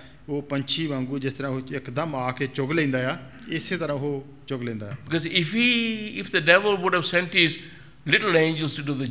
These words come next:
Speaker 2: job, they might get distracted on the way।
Speaker 1: ਔਰ ਜੇ ਸ਼ੈਤਾਨ ਆਪਣੇ ਜਿਹੜੇ ਛੋਟੇ ਮੋਟੇ ਦੂਤ ਉਹਨਾਂ ਨੂੰ ਭੇਜੇ, ਹਾਂ, ਕਿ ਚਲੋ ਤੁਸੀਂ ਇਸ ਕੰਮ ਤੇ ਲੱਗੋ, ਉਹ ਹੋ ਸਕਦਾ ਕਿ ਉਹ ਕੰਮ ਅੱਛੀ ਤਰ੍ਹਾਂ ਨਾ ਕਰਨ।
Speaker 2: "Ah, it's okay, we'll, ah,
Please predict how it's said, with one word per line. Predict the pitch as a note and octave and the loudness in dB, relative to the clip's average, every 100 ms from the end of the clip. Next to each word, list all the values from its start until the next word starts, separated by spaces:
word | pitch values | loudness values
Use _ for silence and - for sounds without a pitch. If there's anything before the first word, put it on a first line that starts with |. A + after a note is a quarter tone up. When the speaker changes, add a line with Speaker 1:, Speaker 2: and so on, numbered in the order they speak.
| B2+ | 2
Speaker 2:
job, | C#3 D#3 - - - - | 2 0 -6 -16 -12 0
they | D3 | 4
might | C#3 E3 | 6 6
get | D#3+ D3 | 6 2
distracted | D3 - D#3 D3 D#3 D3+ | 0 2 0 0 -2 -2
on | C3+ | 0
the | B2+ | 2
way। | B2 A2+ - - - | 2 2 -4 -16 -8
Speaker 1:
ਔਰ | C3 C3 B2 | -2 -2 -2
ਜੇ | - D3 F#3 G3 | -2 0 2 2
ਸ਼ੈਤਾਨ | E3 - C3 C#3 D3 | 0 -2 -2 0 0
ਆਪਣੇ | C#3 - C#3+ C#3+ C#3 C3 | 0 -2 -2 -2 -2 -2
ਜਿਹੜੇ | C3+ C#3 C3 | -2 -2 -4
ਛੋਟੇ | - C3 C3+ | -6 -6 -4
ਮੋਟੇ | C3 | -4
ਦੂਤ | B2 B2+ | -6 -6
ਉਹਨਾਂ | D#3 E3+ G3 | -4 -2 -2
ਨੂੰ | F#3 | -2
ਭੇਜੇ, | C#3+ C3+ | -2 -2
ਹਾਂ, | B2+ C3 | -2 -4
ਕਿ | B2+ | -4
ਚਲੋ | C#3 | -4
ਤੁਸੀਂ | C3 C3 C3+ | -4 -4 -2
ਇਸ | - | -4
ਕੰਮ | C3+ C3+ | -4 -4
ਤੇ | B2+ | -4
ਲੱਗੋ, | B2 B2 D#3 - - - | -4 -4 -6 -8 -20 -10
ਉਹ | D#3 D#3+ | -4 -4
ਹੋ | - D3+ D#3+ | -2 -2 0
ਸਕਦਾ | D#3+ C#3+ D3 | 0 0 0
ਕਿ | E3 | -2
ਉਹ | D3 C#3+ | -2 -2
ਕੰਮ | C#3+ C3+ C3+ C3+ | -2 -2 -2 -6
ਅੱਛੀ | C3 | -6
ਤਰ੍ਹਾਂ | C#3 C3 | -4 -2
ਨਾ | B2 C3+ F3+ | -2 -2 -2
ਕਰਨ। | C3+ E3 A3+ - - - | -2 -4 -6 -14 -20 -10
Speaker 2:
"Ah, | - C4+ A3+ | -2 0 0
it's | C#3 | 0
okay, | C3 C#3 C#3 | -2 -4 -2
we'll, | D3 | -2
ah, | C#3 C#3+ - G#3+ D#3 | -4 -8 -4 -2 -2